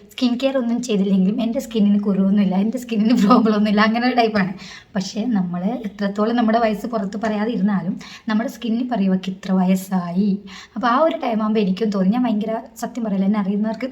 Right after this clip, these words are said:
നല്ലോണം അറിയുന്നവർക്ക് അറിയാം, ഞാൻ ഭയങ്കര എച്ചിയാണ്, എച്ചി ആയിരുന്നു, ഇപ്പം അല്ല കേട്ടോ. കാരണം ഞാനൊരു വീട്ടിലുള്ള ടൈമിലായാലും ഓവറായിട്ട് ഞാൻ അങ്ങനെ ചിലവാക്കില്ല. എൻ്റെ അച്ഛൻ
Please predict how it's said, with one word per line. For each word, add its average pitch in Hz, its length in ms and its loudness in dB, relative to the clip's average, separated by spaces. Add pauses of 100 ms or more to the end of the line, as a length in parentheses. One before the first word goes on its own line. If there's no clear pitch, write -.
(120)
നല്ലോണം 254 440 0
അറിയുന്നവർക്ക് 202 360 0
അറിയാം, 190 160 0 (260)
ഞാൻ 262 140 -4
ഭയങ്കര 196 220 0 (100)
എച്ചിയാണ്, 175 500 -2 (300)
എച്ചി 247 180 -4 (160)
ആയിരുന്നു, 233 460 0
ഇപ്പം 190 180 -4
അല്ല 165 160 -10
കേട്ടോ. 185 180 -12 (520)
കാരണം 202 280 0 (680)
ഞാനൊരു 247 340 2 (480)
വീട്ടിലുള്ള 311 480 -2
ടൈമിലായാലും 247 460 0
ഓവറായിട്ട് 254 560 -2
ഞാൻ 208 160 0
അങ്ങനെ 185 240 4 (100)
ചിലവാക്കില്ല. 202 460 -4
എൻ്റെ 240 120 0
അച്ഛൻ 240 220 -4